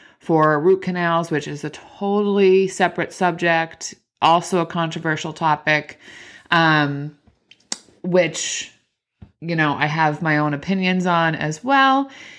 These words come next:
And yes, I would love to get my root canals removed at some point. That's, like I said, whole different topic. Uh, but I did have some amalgam fillings removed, and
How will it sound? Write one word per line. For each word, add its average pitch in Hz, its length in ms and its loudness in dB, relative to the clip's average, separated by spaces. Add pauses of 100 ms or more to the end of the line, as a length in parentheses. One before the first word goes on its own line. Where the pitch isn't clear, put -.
(180)
And 165 580 2
yes, 170 380 0
I 170 80 0
would 151 180 -6
love 165 220 0
to 180 80 -4
get 165 200 -2
my 156 200 4
root 156 220 0
canals 156 400 -2
removed 160 420 0
at 160 120 -2
some 165 220 -2
point. 156 500 -2 (380)
That's, 156 320 -2
like 151 180 0
I 147 60 2
said, 123 320 -2 (640)
whole 170 720 0 (120)
different 143 600 -4
topic. - 580 -6 (680)
Uh, 170 280 4
but 175 300 2
I 170 120 2
did 185 180 2
have 185 220 0
some 185 160 -2
amalgam 160 420 0
fillings 156 400 -4
removed, 175 800 0 (520)
and 160 680 0